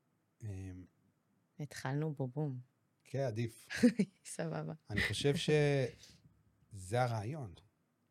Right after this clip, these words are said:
Speaker 1: כאילו, הדבר הזה שאת מגיעה, שאת מגיעה אליו ממקום של כעס, וכזה, אני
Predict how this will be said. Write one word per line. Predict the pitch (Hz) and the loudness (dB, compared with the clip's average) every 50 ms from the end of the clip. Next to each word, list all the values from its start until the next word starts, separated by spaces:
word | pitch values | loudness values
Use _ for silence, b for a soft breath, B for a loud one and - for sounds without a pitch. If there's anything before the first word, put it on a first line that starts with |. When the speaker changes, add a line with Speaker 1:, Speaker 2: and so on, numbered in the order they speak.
| _ _ _ _ _ _ _ | _ _ _ _ _ _ _
Speaker 1:
כאילו, | - 123 120 | 8 10 12
הדבר | 117 110 110 117 127 | 12 12 10 8 8
הזה | 131 123 120 | 8 6 4
שאת | - 113 101 | 2 0 0
מגיעה, | 113 107 104 110 113 113 123 - - | 0 0 2 4 4 4 4 2 -2
שאת | - - 107 101 | -8 -6 -4 -4
מגיעה | 107 104 101 110 113 120 120 | -4 -2 0 2 2 2 2
אליו | 117 110 104 98 92 92 95 - _ _ _ _ - | 2 2 0 -2 -4 -10 -16 -20 _ _ _ _ -8
ממקום | 113 107 107 104 104 98 101 101 - - 117 113 | -6 -4 -2 -2 -2 -4 -6 -6 -4 -4 -4 -4
של | 110 - 117 107 104 101 104 - _ _ - | -2 -2 -2 -2 -2 -4 -8 -12 _ _ -6
כעס, | - 139 147 139 135 131 - - - - _ _ _ _ _ _ _ _ _ _ _ _ _ _ - 120 107 101 | -2 0 2 2 0 0 -4 -10 -12 -16 _ _ _ _ _ _ _ _ _ _ _ _ _ _ -12 -12 -10 -6
וכזה, | 98 107 104 101 101 98 - - 98 92 101 101 98 98 | -6 -4 -4 -2 -4 -4 -6 -8 -6 -4 -4 -4 -4 -2
אני | 101 127 147 | 0 0 0